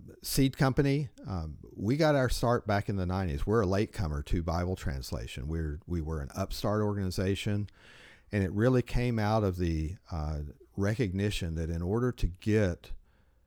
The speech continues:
God's global church involved in translation in a, in a way that was sustainable, we needed a different way of approaching funding. And there was a unique intersection of business-minded people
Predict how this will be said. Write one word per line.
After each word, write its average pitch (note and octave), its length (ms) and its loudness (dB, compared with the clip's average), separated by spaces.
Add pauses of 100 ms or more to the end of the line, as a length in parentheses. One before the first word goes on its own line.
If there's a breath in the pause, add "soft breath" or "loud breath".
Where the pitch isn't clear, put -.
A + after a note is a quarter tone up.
(180)
God's E2 260 -2
global G#2+ 320 2
church - 680 -4 (540)
involved F#2 580 -2
in G2+ 100 -2
translation G2 640 -2
in E2+ 60 -2
a, D2+ 320 -6
in D#2+ 60 -4
a D#2 80 -6
way E2+ 260 -2
that E2 180 -4
was C#2+ 480 -6
sustainable, A2 840 -4 (460)
we G#2+ 100 0
needed A2 300 0
a F2 100 -2
different - 300 -4
way F2 140 -2
of D#2+ 100 -4
approaching D#2 480 -6
funding. C#2 480 -6 (280)
And F2+ 140 -4
there E2 80 -2
was E2+ 160 -6
a E2 80 -4
unique A#2 540 -2
intersection G2 880 -4 (540 soft breath)
of D2 280 -6
business-minded A#2 960 -2
people G#2+ 500 0